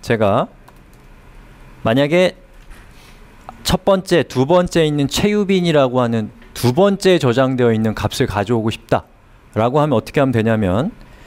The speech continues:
시스템 아웃 점 프린트 엘엔 클래스 그룹 그리고 대괄호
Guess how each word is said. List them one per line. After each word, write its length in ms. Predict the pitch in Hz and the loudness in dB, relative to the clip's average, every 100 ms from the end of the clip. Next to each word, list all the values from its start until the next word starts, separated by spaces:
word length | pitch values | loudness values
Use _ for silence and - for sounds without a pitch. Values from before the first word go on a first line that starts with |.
| - - - - - - | -20 -20 -20 -20 -20 -12
시스템 680 | - 143 147 - 151 120 82 - - - | -4 -2 -2 -2 -2 -2 -4 -14 -20 -12
아웃 320 | - 101 123 - | -4 -2 -2 -2
점 380 | 139 123 85 - - - | -2 -2 -2 -10 -20 -8
프린트 380 | 143 139 131 | -4 -2 -2
엘엔 520 | 127 104 120 104 82 82 - - - - - - - - - - - - - - - - - - - - - | 0 2 2 0 -6 -16 -20 -20 -20 -20 -20 -20 -20 -20 -20 -20 -20 -20 -20 -20 -20 -20 -20 -20 -20 -20 -10
클래스 840 | - 156 139 - - 131 110 80 - - - - - - - - - - - | -2 0 0 -2 -4 0 0 -2 -10 -20 -20 -20 -20 -20 -20 -20 -20 -16 -4
그룹 320 | 123 120 - - - - | 0 0 -2 -12 -20 -8
그리고 400 | 117 117 143 190 | -4 0 0 0
대괄호 600 | - 110 110 143 135 | -2 -2 2 2 2